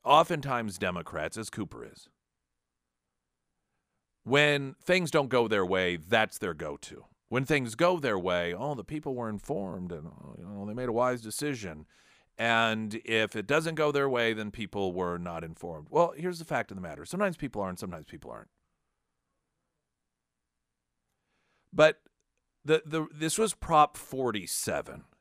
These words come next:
and this is where people, they, they voted on Prop forty-seven, and in Prop forty-seven was, as many of you are familiar now with the fact that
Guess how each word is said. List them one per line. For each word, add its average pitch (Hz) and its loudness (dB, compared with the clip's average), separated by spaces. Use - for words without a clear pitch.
and 131 0
this 139 2
is 175 -2
where 120 2
people, 92 -8
they, 104 2
they 123 0
voted 214 2
on 123 0
Prop 147 6
forty-seven, 156 0
and 123 0
in 180 -2
Prop 156 2
forty-seven 80 -8
was, 120 4
as 123 -6
many 127 0
of 120 -2
you 120 0
are 107 2
familiar 113 0
now 92 -4
with 101 -8
the 101 -10
fact 104 0
that 107 2